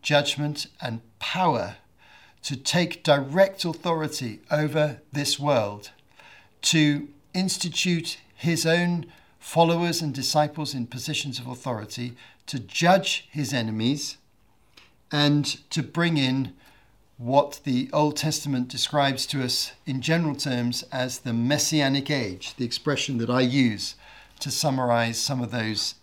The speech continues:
exciting prophecies. So we need to have a strong focus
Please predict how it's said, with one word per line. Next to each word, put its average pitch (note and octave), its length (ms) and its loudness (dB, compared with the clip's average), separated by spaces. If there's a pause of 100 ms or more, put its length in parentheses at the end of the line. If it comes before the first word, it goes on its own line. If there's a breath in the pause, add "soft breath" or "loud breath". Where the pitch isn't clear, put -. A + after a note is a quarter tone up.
exciting B2 580 -2
prophecies. - 720 -6 (1400)
So D#3 180 2
we D3 140 4
need F#3+ 240 4
to F3+ 80 0
have C#3+ 140 -2
a C3+ 40 2
strong G#3 460 4
focus C#3 600 0